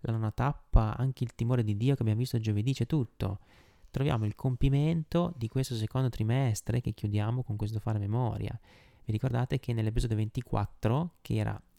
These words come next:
l'ultimo del primo trimestre, che era a cavallo del Natale, vi ricordiamo che era un po' il ponte tra il primo e il secondo trimestre, introduceva già il secondo trimestre e come l'avevamo chiamato?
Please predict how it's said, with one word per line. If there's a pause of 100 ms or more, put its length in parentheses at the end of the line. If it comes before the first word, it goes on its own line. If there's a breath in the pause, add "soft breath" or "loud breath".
(100)
l'ultimo
del
primo
trimestre,
che
era
a
cavallo
del
Natale,
vi
ricordiamo
che (440 loud breath)
era
un
po'
il
ponte
tra
il
primo
e
il
secondo
trimestre,
introduceva
già (300 soft breath)
il
secondo
trimestre
e
come
l'avevamo
chiamato?